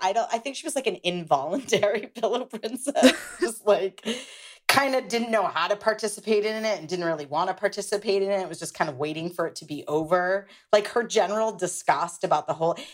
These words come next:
it's almost like she was there 'cause she's like, "I sh-, this, I should do this. Like, I need to, like, normalize." And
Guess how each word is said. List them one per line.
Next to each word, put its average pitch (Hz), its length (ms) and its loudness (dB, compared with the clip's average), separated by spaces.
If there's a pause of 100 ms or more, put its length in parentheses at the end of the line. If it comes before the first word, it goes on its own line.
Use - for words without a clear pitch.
it's 320 200 2
almost 359 440 0
like 262 300 2 (200)
she - 240 0
was 262 160 0
there 226 420 2
'cause 208 100 -10
she's - 240 -8
like, 196 180 -2
"I 180 60 -4
sh-, - 220 -8 (140)
this, 196 220 -2
I 190 80 -6
should 185 360 -4
do 160 140 -2
this. - 340 -12
Like, 147 200 -6
I 156 200 -4
need 180 240 -2
to, 190 100 -2
like, 160 200 -2
normalize." 151 880 -2
And 127 260 -14